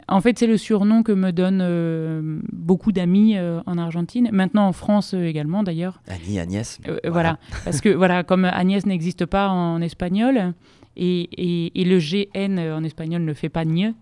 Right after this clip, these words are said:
Speaker 2: Oui.
Speaker 1: Donc du coup, pour beaucoup, ça s'écrit, enfin, dans leur tête, ça s'écrivait A N I E S. Et comme, euh, voilà, comme on,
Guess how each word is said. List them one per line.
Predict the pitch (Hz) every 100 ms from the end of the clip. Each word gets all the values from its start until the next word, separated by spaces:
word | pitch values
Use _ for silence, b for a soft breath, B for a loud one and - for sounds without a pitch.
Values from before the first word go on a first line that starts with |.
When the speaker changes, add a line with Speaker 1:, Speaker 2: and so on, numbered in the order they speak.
| _ -
Speaker 2:
Oui. |
Speaker 1:
Donc | 175 180
du | 175 175
coup, | 226 214
pour | 170 180
beaucoup, | 165 185 226
ça | 208 170
s'écrit, | - 170 - -
enfin, | 175 156
dans | 156
leur | 156
tête, | - 185
ça | 160
s'écrivait | 160 - 165 -
A | 180
N | 175 170 -
I | 180 175
E | 165
S. | 175 208 247 - -
Et | 175
comme, | 175 165 160
euh, | 151 151 147 143
voilà, | 151 156 147
comme | 165 147
on, | 143